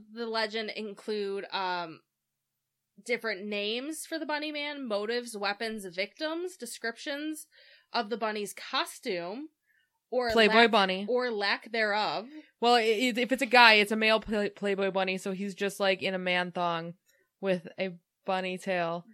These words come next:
Speaker 2: and
Speaker 1: And
Speaker 2: bunny ears.
Speaker 1: love that.
Speaker 2: Oh, but he has to have the, the, the cufflinks.
Speaker 1: Oh, and the cuffs, for
Speaker 2: Yeah.
Speaker 1: sure.
Speaker 2: Like, sort of like a, um, a Chippendales.
Speaker 1: Yes.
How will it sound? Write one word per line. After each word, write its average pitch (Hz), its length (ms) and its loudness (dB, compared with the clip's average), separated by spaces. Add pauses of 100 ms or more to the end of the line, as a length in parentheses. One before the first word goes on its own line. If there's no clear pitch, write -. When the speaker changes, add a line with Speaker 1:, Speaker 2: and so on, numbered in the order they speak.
(420)
Speaker 2:
and 190 120 -4
Speaker 1:
And 185 100 -8
Speaker 2:
bunny 180 300 0
ears. 175 280 -6
Speaker 1:
love 175 160 -10
that. 127 220 -12 (760)
Speaker 2:
Oh, 262 140 10
but 247 200 10
he 285 120 4
has 285 220 6
to 311 60 0
have 277 180 4
the, 226 180 0 (100)
the, 196 400 -6
the 208 120 -4
cufflinks. 214 500 -6
Speaker 1:
Oh, 247 100 0
and 208 200 -2
the 202 60 -8
cuffs, - 440 -8
for 214 100 -4
Speaker 2:
Yeah. 180 120 2
Speaker 1:
sure. - 220 -10 (340)
Speaker 2:
Like, 208 340 0 (100)
sort 220 240 -4
of 202 100 0
like 190 240 0
a, 185 140 -2
um, 170 420 -4 (340)
a 196 80 -4
Chippendales. 170 720 -8 (100)
Speaker 1:
Yes. - 360 -16